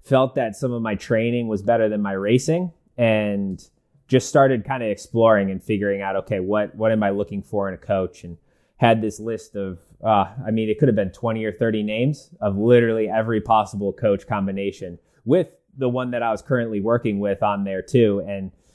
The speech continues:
just started comparing and looking. And I'd known Jim for a number of years, uh, from when I was a youth and junior athlete, and he was coaching his youth and junior team. Um,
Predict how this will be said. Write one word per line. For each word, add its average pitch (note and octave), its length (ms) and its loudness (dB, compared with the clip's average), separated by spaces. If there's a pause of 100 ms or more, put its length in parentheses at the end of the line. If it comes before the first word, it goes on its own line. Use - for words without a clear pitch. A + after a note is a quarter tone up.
(380)
just C3+ 160 -2
started C#3+ 280 4
comparing A#2+ 520 -2
and G#2 120 -6
looking. G#2+ 400 -2
And F2+ 340 -8
I'd B2+ 220 4
known A#2+ 240 2
Jim A2 320 -4
for G2 540 -2
a A2 100 -4
number A2+ 400 4
of G2+ 140 0
years, A2 580 -4
uh, G#2 260 2
from A2 220 0
when G#2 160 -2
I G#2 100 0
was G#2 200 -2
a G2 160 0
youth G#2 300 0
and G#2 140 -2
junior A2 320 -2
athlete, A2+ 540 2
and G2+ 180 -6
he A2 120 -2
was G#2 120 -4
coaching G#2+ 360 -2
his G2 140 -4
youth G#2+ 200 0
and G#2+ 140 -4
junior A2 320 -4
team. C3 420 -4 (380)
Um, F#2+ 560 0